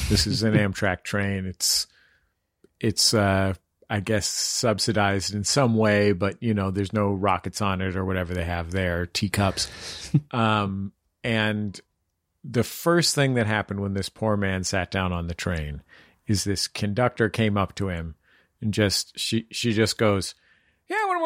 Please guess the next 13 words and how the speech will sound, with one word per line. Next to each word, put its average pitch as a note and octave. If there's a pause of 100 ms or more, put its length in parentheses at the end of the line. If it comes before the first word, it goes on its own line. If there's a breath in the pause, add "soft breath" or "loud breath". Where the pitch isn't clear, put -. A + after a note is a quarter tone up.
we F4 (220)
want F#4+
to C#4
see F#4+
your G4+ (100)
ticket, G4
fleet." C#4 (420)
<laughs> C#3 (3250 loud breath)
And G#3+
I G3+
don't C4+
think A3
I've F#3+